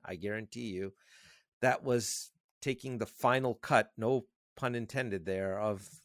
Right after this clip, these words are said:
their digital edits of a major motion picture. And it was, if you knew where to look, it was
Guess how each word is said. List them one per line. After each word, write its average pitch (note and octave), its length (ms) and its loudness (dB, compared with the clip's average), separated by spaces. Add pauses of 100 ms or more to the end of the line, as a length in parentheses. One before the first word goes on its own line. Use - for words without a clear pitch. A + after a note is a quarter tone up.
(460)
their A2+ 160 0
digital A2 520 -2
edits A2+ 380 -2
of G#2 140 -2
a G2 60 -4
major G#2 320 -4
motion G#2+ 360 -6
picture. G#2+ 480 -4
And G#2 180 -8 (640)
it A#2 180 -4
was, C#3 460 0
if - 160 -10
you D3+ 80 2
knew D3 160 4
where C#3+ 180 8
to C3+ 80 4
look, D3+ 300 4
it - 100 -2
was A2+ 200 -10